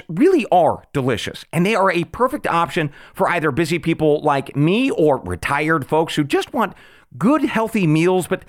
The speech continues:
they don't want the fuss of cooking. So support the folks who support this podcast, my friends, and get yourselves Factor Meals at fifty percent off right now. So go to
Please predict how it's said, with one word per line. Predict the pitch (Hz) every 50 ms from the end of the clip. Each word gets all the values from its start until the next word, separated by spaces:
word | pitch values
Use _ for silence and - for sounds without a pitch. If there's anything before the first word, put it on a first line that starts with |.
| - - - - -
they | - 339
don't | 392 392
want | 381 -
the | -
fuss | 151 - - 185 165 170 - -
of | 135 -
cooking. | - - 156 127 - - 101 - - - - - - - - - _ _ _ _
So | - - 226 214 208 - -
support | - - - - 247 247 - - 320 359 392 - -
the | -
folks | - - 247 226 220 - - - - -
who | - 202 220 190
support | - - 220 208 - - 202 208 196 208 -
this | 151 120 185 170 -
podcast, | - - 185 180 156 139 - - 117 104 98 -
my | 120 107 98
friends, | - - 117 113 123 120 - - -
and | - 156 151 139 123
get | 175 233 247 233
yourselves | 190 214 208 202 190 - - 214 180 165 160 165 151 127 - - - - - -
Factor | _ - - - 180 185 185 - - 196 190 180
Meals | 165 156 160 185 214 220 214 196 165 117 92 - - _ _ -
at | - - - -
fifty | 285 277 - - 277
percent | - - 254 240 - 285 247 - 269
off | 277 302 262 202 - - - _
right | - 262 294 339 339
now. | 330 330 302 269 165 110 - - _ _ _ - - - -
So | - 220 202
go | 165 147 - 226 277 392
to | - - 277 240 190 -